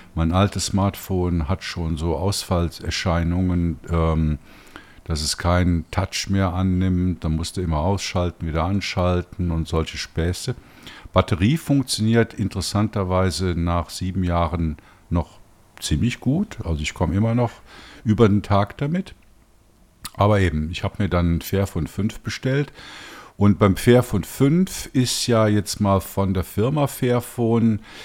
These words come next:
das Hauptargument, dass es sozial- und umweltverträglich produziert wird, dass es einfach und günstig selbst repariert werden kann, äh, und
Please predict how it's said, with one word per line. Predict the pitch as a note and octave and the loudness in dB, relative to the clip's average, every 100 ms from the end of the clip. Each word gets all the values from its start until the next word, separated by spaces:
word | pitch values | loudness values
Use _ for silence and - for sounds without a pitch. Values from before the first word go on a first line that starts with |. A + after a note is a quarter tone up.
| - - - | -18 -20 -4
das | F#2 - | -2 6
Hauptargument, | G2+ A#2+ - G#2+ G#2 G2 G2+ G#2 G2+ G2 | 6 6 2 0 0 2 4 4 4 2
dass | D#2+ | -2
es | F2 - | -2 -2
sozial- | E2+ - F#2+ G2 | -4 0 2 4
und | F#2 D2 | 2 2
umweltverträglich | F#2+ G#2 G2+ - F#2+ - F#2+ F2+ - - | 2 4 2 0 -6 -2 -2 -2 -6 -10
produziert | - D2+ - - B2 A#2+ - | -8 -6 -4 2 2 2 -2
wird, | G#2+ A2 A2 A2 A2 | 0 4 4 2 0
dass | E2+ D#2 | -2 -2
es | E2+ - - - - - - | -2 -4 -8 -12 -16 -16 0
einfach | F#2+ G#2 - G#2 F#2 | 4 4 2 0 0
und | G2+ F#2 - | 0 0 0
günstig | G2+ G2 - E2+ | 0 0 -4 -8
selbst | - F2+ E2+ - | -2 -2 -2 -6
repariert | - - F2 B2 B2+ - | -8 -4 0 0 -2 -2
werden | A2 G#2 G#2 | 0 2 -2
kann, | - A2+ G#2+ G#2 G#2+ G2+ - - - - | 0 0 2 2 2 0 -6 -20 -20 -6
äh, | E2+ F2+ F#2 F2+ F2+ F2+ | 2 4 6 4 4 2
und | D#2+ G2 F#2+ E2+ | -2 -4 -2 -4